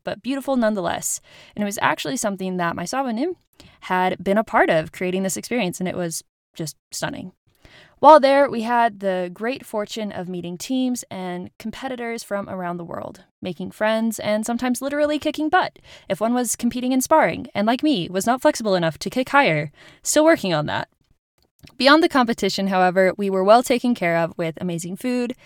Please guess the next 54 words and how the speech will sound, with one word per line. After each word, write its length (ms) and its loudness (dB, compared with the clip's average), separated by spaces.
stunning 340 2
hikes, 500 -2
and 300 -2
some 140 -4
fun 180 -2
times 280 -4
as 120 -10
a 60 -12
team. 320 -8
I 200 4
am 240 -4
still 260 -4
so 240 2
grateful 340 0
for 120 -2
the 80 -2
people 260 -2
that 160 2
I 80 0
met 300 4
and 140 0
trying 240 6
to 100 -4
do 120 0
better 180 4
at 140 -2
keeping 260 2
in 140 4
contact 420 2
with 140 -6
them 160 0
because 420 -4
I 100 2
am 280 -2
not 200 -2
good 140 2
at 120 0
that, 400 0
but 240 2
they 100 2
have 160 2
all 160 6
been 340 -2
so 440 2
kind, 500 -2
and 140 -4
hopefully 280 2
we 120 0
will 100 -2
see 140 -2
each 200 -6
other 160 0
again 480 -4
someday. 380 -6